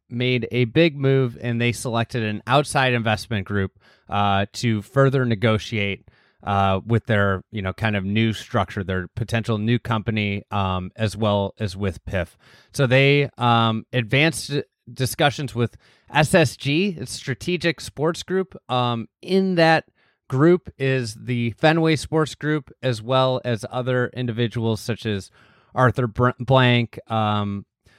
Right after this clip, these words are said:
Cohen Private Ventures. There are a number, um, you know, Mark Lasry, John Henry, a number of, of big-time investors in that group. So that group will be looking, uh, along with the piff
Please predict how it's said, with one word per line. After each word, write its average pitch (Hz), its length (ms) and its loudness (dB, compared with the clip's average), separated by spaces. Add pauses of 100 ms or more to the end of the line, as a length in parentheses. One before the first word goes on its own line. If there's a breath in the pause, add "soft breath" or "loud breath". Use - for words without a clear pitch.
(200 soft breath)
Cohen 135 260 2
Private 120 380 2
Ventures. 120 720 0
There 123 400 0
are 117 340 -2
a 113 400 -4 (200)
number, 131 680 0
um, 113 300 -6
you 113 80 0
know, 107 80 0
Mark 120 300 2
Lasry, 113 720 -2
John 117 260 2
Henry, 107 500 -2
a 117 80 -6
number 120 500 0
of, 104 440 -2 (140)
of 107 180 -6 (140)
big-time 113 720 0
investors 101 560 -4
in 101 100 -4
that 92 200 -4
group. 87 340 -8 (240 soft breath)
So 131 340 2
that 143 320 2
group 156 400 -2 (320 soft breath)
will 160 320 6
be 143 400 2
looking, 139 540 -4
uh, 120 320 -2
along 147 420 0
with 143 340 -2
the 113 440 -2
piff - 400 2